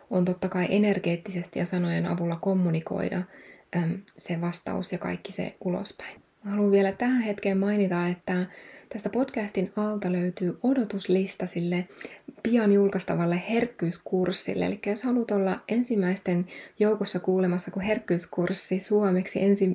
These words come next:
en-, ensimmäistä kertaa julkaistaan, niin, niin laita itse sinne, ää, odotuslistalle.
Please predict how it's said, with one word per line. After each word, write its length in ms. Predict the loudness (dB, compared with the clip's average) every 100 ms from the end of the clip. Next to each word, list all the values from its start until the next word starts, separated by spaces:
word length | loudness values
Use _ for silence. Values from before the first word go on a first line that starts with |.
| 4
en-, 260 | 8 8
ensimmäistä 580 | 10 12 12 12 10 4
kertaa 360 | 2 2 4 4
julkaistaan, 800 | 6 4 2 0 0 0 0 0 -8 -12 -12 -16 0
niin, 240 | 4 6
niin 160 | 6 4
laita 340 | 2 2 0 0
itse 260 | 0 0
sinne, 380 | 0 2 4 2 -2 -18 -18 -14 -2
ää, 240 | 0 2 4
odotuslistalle. 960 | 4 4 0 2 2 0 -2 0 0